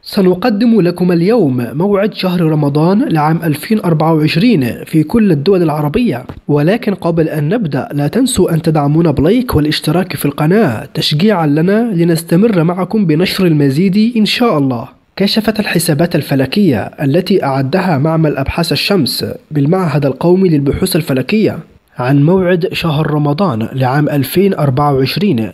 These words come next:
حيث تشير الحسابات إلى أن أول أيام شهر رمضان عام ألفين أربعة وعشرين فلكيًا ستكون يوم الاثنين إحداشر مارس عام ألفين أربعة وعشرين،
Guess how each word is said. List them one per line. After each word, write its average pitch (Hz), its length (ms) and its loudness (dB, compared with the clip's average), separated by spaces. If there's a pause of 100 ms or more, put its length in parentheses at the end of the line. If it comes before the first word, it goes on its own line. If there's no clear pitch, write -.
(400)
حيث 160 320 -2
تشير 233 420 0
الحسابات 151 640 -2
إلى 147 320 -2
أن 165 180 2
أول 202 380 2
أيام 151 400 0
شهر 151 420 -2
رمضان 147 540 0 (400)
عام 131 240 -2
ألفين 180 440 0
أربعة 143 340 0
وعشرين 135 560 0 (300)
فلكيًا 202 840 0
ستكون 170 640 0
يوم 175 240 4
الاثنين 147 720 -2 (380)
إحداشر 151 540 -2
مارس 165 440 2 (140)
عام 139 260 -2
ألفين 180 380 0
أربعة 147 320 0
وعشرين، 135 580 -2